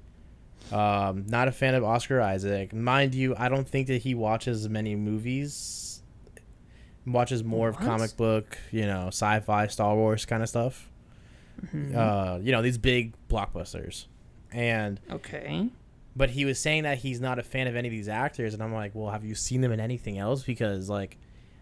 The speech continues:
Speaker 1: they're fantastic." And I would actually argue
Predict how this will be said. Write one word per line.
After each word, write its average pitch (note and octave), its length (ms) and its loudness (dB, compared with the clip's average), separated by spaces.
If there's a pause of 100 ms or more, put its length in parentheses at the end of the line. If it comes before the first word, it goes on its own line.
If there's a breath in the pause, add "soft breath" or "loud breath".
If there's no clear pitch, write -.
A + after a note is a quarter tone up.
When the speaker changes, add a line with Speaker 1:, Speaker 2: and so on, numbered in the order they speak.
(600 soft breath)
Speaker 1:
they're B2 200 2
fantastic." C3 760 0
And B2 100 -2
I C#3+ 100 6
would G3 160 6
actually D3+ 420 2
argue B2 760 0